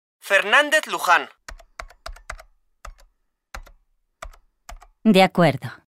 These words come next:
Speaker 2: ¿Cuántos años tienes?
Speaker 1: Catorce años.
Speaker 2: Ujú. ¿Vives aquí en Madrid?
Speaker 1: Sí. Eh, mi dirección es calle Almendro cincuenta y cinco.
Speaker 2: Bueno, a ver,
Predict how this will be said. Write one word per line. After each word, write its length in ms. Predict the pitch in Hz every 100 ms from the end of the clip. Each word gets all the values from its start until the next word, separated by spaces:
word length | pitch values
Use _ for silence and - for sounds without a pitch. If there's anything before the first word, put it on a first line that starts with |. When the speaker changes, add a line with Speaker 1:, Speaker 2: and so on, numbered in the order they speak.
| _ _ _ _ _ _
Speaker 2:
¿Cuántos 320 | 233 233 233
años 240 | 247 233 -
tienes? 420 | 269 311 392 - _ _ _
Speaker 1:
Catorce 480 | - 165 196 202 202
años. 500 | 175 247 175 - - _ - - - - _ -
Speaker 2:
Ujú. 360 | 175 170 311 - _ _ _ _ _
¿Vives 380 | 185 269 294 285
aquí 160 | 254
en 60 | 277
Madrid? 260 | 269 311 392 _ _ _ _
Speaker 1:
Sí. 400 | - - 214 208 - _ _ _
Eh, 320 | 214 202 233 226
mi 120 | 233
dirección 680 | 233 233 - 294 320 320 - _ _ -
es 400 | 226 214 - - _ _ -
calle 380 | 269 285 254
Almendro 560 | 220 214 240 302 277 311
cincuenta 560 | - 208 190 185 180 160
y 60 |
cinco. 400 | - 180 165 131 - - _ _ _ _ _ - _ _ _ - - _ - _ - - _ _ _ _ - - -
Speaker 2:
Bueno, 480 | 226 226 196 151
a 100 | 139
ver, 360 | 139 208 247